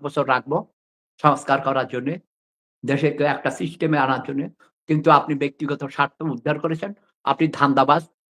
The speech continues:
আপনি কেটে পড়েন ভাই, আপনি ইনভ্যালিড মানুষ, আপনাকে দিয়ে হবে না, প্লিজ মাপ চাই। হ্যাঁ, যাই, আপনি যান গা ভাই, দ্রুত বেগে কেটে পড়েন, নাহলে বাংলার মানুষ খেতে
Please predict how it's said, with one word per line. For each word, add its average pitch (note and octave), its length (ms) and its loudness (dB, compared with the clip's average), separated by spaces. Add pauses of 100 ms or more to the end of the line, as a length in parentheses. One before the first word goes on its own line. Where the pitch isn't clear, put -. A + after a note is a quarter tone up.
(120)
আপনি D#3+ 220 -2
কেটে F#3 220 2
পড়েন B2 260 -2
ভাই, A#2+ 260 -6
আপনি D#3 260 -2
ইনভ্যালিড D3+ 460 2
মানুষ, D3+ 340 -2 (280)
আপনাকে D3 300 -2
দিয়ে C#3 180 0
হবে B2+ 180 -2
না, A2+ 180 -12 (260)
প্লিজ E3 360 2
মাপ C#3 280 6
চাই। B2 260 -2
হ্যাঁ, D#3+ 180 -2 (440)
যাই, D#3+ 380 2
আপনি E3 260 0
যান E3 200 2
গা A#2 120 -6
ভাই, B2+ 240 -6 (320)
দ্রুত D#3+ 200 -2
বেগে D3 240 0
কেটে D3 200 -4
পড়েন, F3+ 220 -2 (320)
নাহলে D3+ 180 4
বাংলার D3+ 380 2
মানুষ E3 220 -2 (120)
খেতে D3+ 380 -2